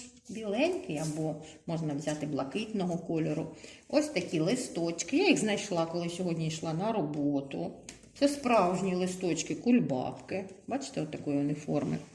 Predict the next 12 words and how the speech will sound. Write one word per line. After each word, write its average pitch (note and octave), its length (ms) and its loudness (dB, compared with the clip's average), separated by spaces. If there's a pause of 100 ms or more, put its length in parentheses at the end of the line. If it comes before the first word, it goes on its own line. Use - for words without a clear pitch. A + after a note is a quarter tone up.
(1200)
І G3+ 60 4
ще C#4 180 8
будемо G3 320 6
використовувати E3+ 1120 4 (240)
дві G#3 260 8
фарби. D#3 720 4 (400)
Зелену E3+ 560 8
для D#3 440 6 (180)
листочків, F#4 880 4 (1040)
а E3 180 2
жовту C4+ 500 2 (160)
для G3 380 0